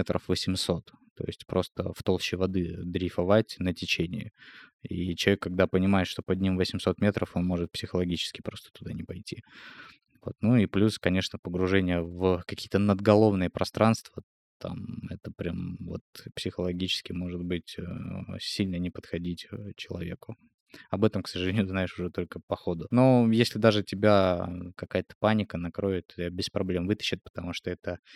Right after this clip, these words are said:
небольшие глубины, всплыть с них можно безопасно,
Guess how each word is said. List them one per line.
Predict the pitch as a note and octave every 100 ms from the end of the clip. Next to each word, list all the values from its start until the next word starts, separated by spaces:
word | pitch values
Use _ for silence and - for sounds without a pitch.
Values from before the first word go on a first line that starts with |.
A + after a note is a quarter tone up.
| - - _ _ _ _ _ _ _
небольшие | G2+ G2+ G#2 G2 F#2 F#2+ - G2
глубины, | F#2+ F#2+ G#2+ C3+ B2+ A2 F#2+
всплыть | F2 - A2 G2
с | -
них | F2+
можно | G#2 G2 F#2 F2
безопасно, | F2+ G#2 A2+ G#2+ G#2 G2 G2 F2+